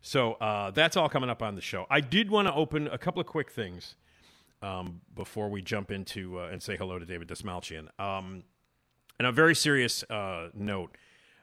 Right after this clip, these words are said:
Um, a really good friend of mine passed away. I just found out about it. As I taped this, I just found out about it last night. Um, his name was Sergio Mims. Sergio was, and I can't believe I'm using that past tense, uh, word, um,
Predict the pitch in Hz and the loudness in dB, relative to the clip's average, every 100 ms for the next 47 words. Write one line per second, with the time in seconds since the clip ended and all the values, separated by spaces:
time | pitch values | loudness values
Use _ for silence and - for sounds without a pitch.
0 | _ 120 104 101 98 - 117 107 131 143 | _ 0 2 2 -2 0 -2 2 4 6
1 | 135 120 - 120 98 101 95 95 85 - | 4 2 0 -2 -2 -6 -4 -4 -4 -6
2 | 78 76 80 85 - 92 87 85 80 78 | -10 -10 -10 -10 -8 -6 -6 -6 -8 -10
3 | 76 90 87 90 - 90 85 - 85 90 | -10 -8 -6 -6 -6 -8 -10 -12 -12 -12
4 | - 80 80 78 80 80 - 80 - 80 | -12 -10 -8 -8 -10 -12 -12 -14 -14 -16
5 | - _ _ - 92 90 85 - 107 101 | -16 _ _ -8 -6 -6 -8 -8 -4 0
6 | 165 151 - 127 110 107 92 87 80 80 | 0 0 -2 -2 -2 -2 -4 -8 -12 -12
7 | - - 123 117 123 113 107 104 101 - | -10 -6 -6 -2 -2 0 0 -2 -4 -10
8 | _ 104 117 107 98 101 110 98 98 95 | _ -2 2 2 0 -4 -6 -6 -8 -8
9 | 92 98 92 95 90 82 _ _ _ - | -8 -8 -8 -10 -10 -10 _ _ _ -8
10 | 90 - 87 80 - - - - - - | -8 -8 -10 -12 -14 -16 -20 -18 -18 -20
11 | _ _ _ _ _ - 92 87 82 - | _ _ _ _ _ -20 -16 -16 -18 -20
12 | _ 101 92 87 87 90 | _ -4 -4 -4 -8 -12